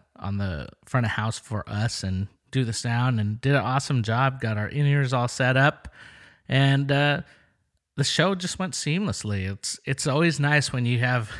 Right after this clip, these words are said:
<laughs> a low pressure situation and everyone's just kinda laid back and cool, and just,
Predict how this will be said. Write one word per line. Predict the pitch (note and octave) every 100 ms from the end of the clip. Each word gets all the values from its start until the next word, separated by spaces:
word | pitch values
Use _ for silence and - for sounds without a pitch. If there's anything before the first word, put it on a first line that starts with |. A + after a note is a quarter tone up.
| - -
<laughs> | _ - G3
a | -
low | D#3+ D#3 C#3+
pressure | - D3 - C3+
situation | D3+ - C3 B2+ C3+ C#3 C3
and | B2+ A#2
everyone's | C3 C3 C3+ A#2+
just | B2+ B2+ -
kinda | B2+ A2+
laid | A2+ A#2+ A#2+
back | A2 B2+ -
and | G#2 -
cool, | B2 B2 C3+ A2
and | G2+ - - - _ _ _ -
just, | C#3+